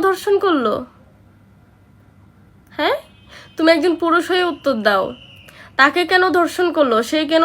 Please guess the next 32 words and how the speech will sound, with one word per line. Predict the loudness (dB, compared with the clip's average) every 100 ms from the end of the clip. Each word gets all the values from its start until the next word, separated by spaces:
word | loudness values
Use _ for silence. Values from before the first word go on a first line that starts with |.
| 2
ধর্ষিতা | 2 0 -2 0 0
হলো? | 0 -2 -6 -10 -20 -20 -20 -20 -20 -20 -20 -14
সে | -6 -4
তো | -4 -2
ছেঁড়া | 2 4
জামা | 4 2 2
পরতো | -2 -2 -2 2
না, | 2 0 -8 _ _ -20 -20 _
টাইট | 4 4 4 2
প্যান্ট | 2 4
পরতো | 0 -2 -2 0 2
না, | 2 0 -10 -20 -20 -18
ছিঁড়া | -8 0 0 4
প্যান্ট | 2 2 -2
পরতো | -4 -2 -2 2
না, | 2 2 -4 -16 _ _ -20
শার্ট | -6 4 4 4 0
পরতো | -2 -2 -4 0 2
না, | 2 0 -8 -20 _ -6
শার্টের | 2 4 4 -2
বোতাম | -2 -2 -2
খোলা | 2 4 4
রাখতো | 2 -2 -2 2
না, | 0 0 -8 -20 -20 -20 -20 -20 -8
বুকে | -6 2 4
ওড়না | 4 4 0 0
দিত | -4 -2 -2
না, | -4 -8 -18 -20 -20 -20 -20 _ _ _ -20 -20 -4 0
এরকম | 2 0 -2
তো | 0
করতো | -2 0
না | 0